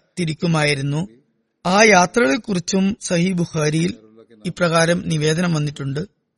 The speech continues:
ഹദ്രത്ത് ഇബ്നു ഉമർ നിവേദനം ചെയ്യുന്നു, സെയ്ദ് ബിൻ അമർ ബിൻ നുഫൈൽ സിറിയയിലേക്ക് ദീനിനെക്കുറിച്ച് അറിയാൻ വേണ്ടി, ദീന് സ്വീകരിക്കാൻ വേണ്ടി യാത്ര തിരിച്ചു.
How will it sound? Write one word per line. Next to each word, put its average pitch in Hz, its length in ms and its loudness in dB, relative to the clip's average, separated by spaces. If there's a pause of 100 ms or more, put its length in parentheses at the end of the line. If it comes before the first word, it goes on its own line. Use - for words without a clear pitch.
(220)
ഹദ്രത്ത് 240 580 4
ഇബ്നു 214 320 2
ഉമർ 220 460 2 (420)
നിവേദനം 180 420 2
ചെയ്യുന്നു, 165 480 0
സെയ്ദ് 202 300 4
ബിൻ 226 280 2 (540)
അമർ 208 400 6
ബിൻ 190 300 2
നുഫൈൽ 175 540 2 (600)
സിറിയയിലേക്ക് 220 1120 2 (240)
ദീനിനെക്കുറിച്ച് 202 1040 0 (540)
അറിയാൻ 175 460 2
വേണ്ടി, 160 460 -2 (720)
ദീന് 196 360 2
സ്വീകരിക്കാൻ 196 800 2
വേണ്ടി 156 260 0
യാത്ര 170 340 0
തിരിച്ചു. 151 480 -6